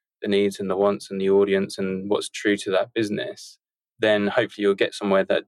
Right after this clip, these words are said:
does make sense, that is, that is still brave, but appropriate at the same time. So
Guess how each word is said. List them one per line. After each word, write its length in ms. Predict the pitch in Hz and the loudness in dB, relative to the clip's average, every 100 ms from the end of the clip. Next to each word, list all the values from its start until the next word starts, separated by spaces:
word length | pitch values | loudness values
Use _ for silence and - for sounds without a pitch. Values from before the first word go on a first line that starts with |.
| - | 0
does 240 | 110 110 | 0 2
make 240 | 101 101 - | -2 -4 -4
sense, 520 | - 64 - - - _ - | -6 -6 -14 -20 -20 _ -2
that 120 | - | 0
is, 360 | 107 98 - - _ _ _ _ - | 0 -2 -8 -14 _ _ _ _ 0
that 160 | - | 2
is 160 | 117 107 | 2 -2
still 240 | - 107 | 0 0
brave, 360 | 98 117 107 92 | 2 2 2 0
but 200 | 104 95 - _ _ _ _ | 0 0 -2 _ _ _ _
appropriate 580 | - - 113 104 123 131 | -20 -4 -4 -2 0 0
at 60 | - | -2
the 80 | 104 | -4
same 260 | 113 104 | -2 -2
time. 380 | - 107 110 135 | 0 0 0 -2
So 240 | 123 113 | 0 -2